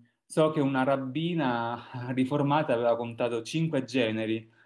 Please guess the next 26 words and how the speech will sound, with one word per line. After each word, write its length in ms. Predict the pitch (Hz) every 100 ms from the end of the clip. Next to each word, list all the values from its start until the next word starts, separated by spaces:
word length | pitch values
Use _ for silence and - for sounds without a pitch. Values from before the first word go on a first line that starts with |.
| -
all'interno 540 | 123 123 120 123 127
del 160 | 120 110
Talmud 880 | 127 120 123 123 113 117 120 117 - _ _
e 160 | - 123
del 220 | 113 117
Tanakh, 1000 | 120 120 110 110 110 - 120 120 - - -
quindi 460 | 170 165 127 123
è 100 | 135
un 120 | 135
qualcosa 420 | 131 135 170 151 120
che 180 | 120
è 80 | 123
sempre 400 | 117 - 165 139
esistito, 540 | 127 127 - 170 196 127
che 120 | 123
però 160 | 165
è 40 | 135
stato 180 | 143 127
ai 60 |
margini 500 | 135 175 120 127 117
della 220 | 117 113
storia, 480 | 113 - 117 107 110
perché 180 | 110 113
è 40 |
una 120 | 127 127
storia 560 | - 160 135 113 110